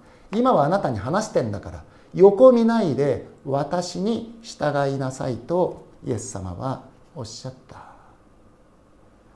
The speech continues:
こんなやり取りしてるわけですからね、四十日かかるわけですよね。イエス様はそうやって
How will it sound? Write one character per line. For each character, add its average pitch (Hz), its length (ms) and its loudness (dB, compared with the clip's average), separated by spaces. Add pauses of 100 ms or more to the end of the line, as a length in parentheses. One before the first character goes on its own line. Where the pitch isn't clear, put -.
こ 151 160 -4
ん 175 120 -2
な 175 60 -2
や 175 140 0
り 190 80 -2
取 185 180 -4
り 151 60 -4
し - 40 -12
て 175 100 -4
る 170 80 -4
わ 170 100 -4
け 170 80 -6
で 165 140 -8
す - 100 -18
か 143 120 -8
ら 139 100 -4
ね、 135 500 -8 (520)
四 160 260 0
十 180 120 -2
日 175 220 -4
か 170 80 -4
か 170 140 -4
る 170 80 -2
わ 160 100 -6
け 165 80 -4
で 151 100 -4
す 147 160 -10
よ 135 120 -4
ね。 139 420 -10 (560)
イ 151 40 -4
エ 151 40 -2
ス 151 80 -10
様 143 200 -6
は 139 60 -6
そ 156 180 -12
う 160 60 -4
や 151 100 -4
っ - 20 -10
て 170 440 -8